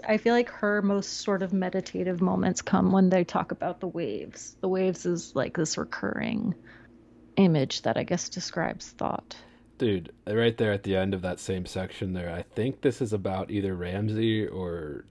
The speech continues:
Speaker 2: Tansley. Of course, Ramsey had dished himself. Uh,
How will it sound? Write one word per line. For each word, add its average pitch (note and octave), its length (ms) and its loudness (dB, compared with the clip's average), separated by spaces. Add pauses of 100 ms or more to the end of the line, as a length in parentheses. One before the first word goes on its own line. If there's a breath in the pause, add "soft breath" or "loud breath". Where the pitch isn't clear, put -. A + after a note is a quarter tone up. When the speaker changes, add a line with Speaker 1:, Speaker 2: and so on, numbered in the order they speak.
Speaker 2:
Tansley. F3 1040 -6 (1400 loud breath)
Of - 120 -8
course, B2 360 0
Ramsey A2 380 0
had G2 120 -2
dished G2 220 -8
himself. F2+ 340 -6
Uh, D#2 640 -10